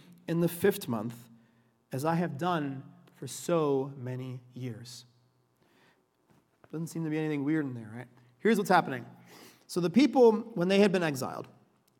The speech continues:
they started to fast on a regular basis. God didn't ask them to do that. They just started to do it ritualistically. And, and in that time, you know, fasting could happen for a, a numerous amount of reasons, but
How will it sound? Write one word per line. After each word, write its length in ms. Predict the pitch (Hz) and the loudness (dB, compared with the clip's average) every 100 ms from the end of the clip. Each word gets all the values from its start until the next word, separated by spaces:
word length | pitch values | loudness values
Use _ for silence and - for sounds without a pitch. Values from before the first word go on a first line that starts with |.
| - | -4
they 140 | 165 | 0
started 560 | 170 - 214 247 277 180 - - | 0 0 4 4 4 0 -6 -10
to 160 | - 190 | -6 -6
fast 680 | - 170 151 127 - - - | -6 -2 -2 -2 -8 -14 -12
on 120 | 147 | -8
a 60 | 143 | -2
regular 420 | 151 147 147 139 | -2 -2 -2 -2
basis. 560 | 135 123 - - - - _ _ _ _ _ _ _ _ _ _ _ | -4 -8 -10 -16 -20 -20 _ _ _ _ _ _ _ _ _ _ _
God 240 | - 254 240 | 6 6 8
didn't 240 | 302 240 | 2 2
ask 380 | 226 208 - - | 2 2 2 -2
them 220 | 175 160 | -2 0
to 120 | 160 | -2
do 160 | 156 165 | 0 0
that. 240 | 170 - - | -2 -12 -6
They 120 | 170 | -2
just 200 | 185 180 | -2 -2
started 380 | - 190 185 185 | 2 4 4 2
to 100 | 165 | -4
do 280 | 139 180 170 | 0 4 4
it 240 | 143 175 | 2 -2
ritualistically. 880 | 156 160 165 156 156 - 131 139 131 - - - | -4 -4 -2 -2 -4 -8 -12 -10 -12 -14 -20 -8
And, 200 | 180 185 180 | -4 -4 -2
and 100 | 196 | 2
in 140 | 269 | 4
that 200 | 277 247 | 4 2
time, 520 | 233 226 226 185 165 156 - - _ | 0 0 2 0 -2 -6 -12 -20 _
you 80 | 160 | -6
know, 120 | 160 | -6
fasting 500 | - 202 220 - 208 | 2 4 4 0 -2
could 120 | 185 | 0
happen 280 | 185 190 180 | 0 0 -4
for 240 | 185 175 | -4 -4
a, 260 | 156 156 160 | -4 -6 -4
a 40 | |
numerous 400 | 165 185 175 170 | -2 0 0 -2
amount 180 | 160 151 | -4 -4
of 60 | 143 | -2
reasons, 340 | 143 143 135 | -4 -4 -8
but 260 | 131 143 | -8 -10